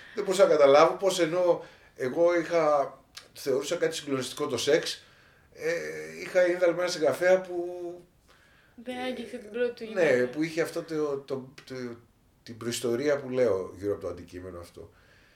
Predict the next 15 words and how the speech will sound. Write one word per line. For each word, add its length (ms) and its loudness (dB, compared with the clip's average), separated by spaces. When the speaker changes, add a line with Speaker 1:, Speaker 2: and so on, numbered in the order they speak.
Speaker 1:
Εκ 240 -12
των 220 -4
υστέρων, 880 -2
σκεφτόμουν 800 -6
πάντα 260 0
ότι 120 -6
ίσως 280 -10
είναι 160 -6
από 180 -4
τους 280 -16
πιο 240 -4
ερωτικούς 400 -6
συγγραφείς 340 -10
που 100 -4
έχουμε. 400 -6